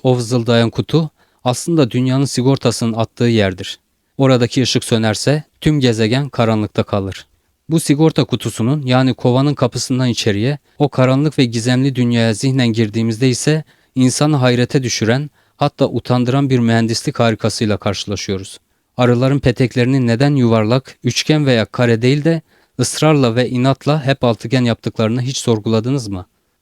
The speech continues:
Bu bir estetik tercih değildir. Matematik bilimi bize kanıtlıyor ki birim alana en fazla balı depolayıp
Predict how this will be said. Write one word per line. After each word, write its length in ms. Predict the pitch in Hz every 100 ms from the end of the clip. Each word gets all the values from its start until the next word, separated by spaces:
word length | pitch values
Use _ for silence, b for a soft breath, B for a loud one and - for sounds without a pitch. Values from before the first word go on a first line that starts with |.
| _
Bu 140 | 139 143
bir 120 | 156
estetik 480 | 131 - 127 143 -
tercih 400 | 120 117 120 -
değildir. 440 | 107 92 92 - _
Matematik 580 | 123 120 127 127 - 143
bilimi 320 | 131 120 113
bize 180 | 107 113
kanıtlıyor 520 | - 117 113 - 127
ki 280 | 110 156 160 _ _
birim 280 | 127 135 160
alana 340 | 131 117 113 117
en 160 | 139
fazla 440 | 127 127 113 117 107
balı 240 | 117 120
depolayıp 600 | 117 - 110 110 151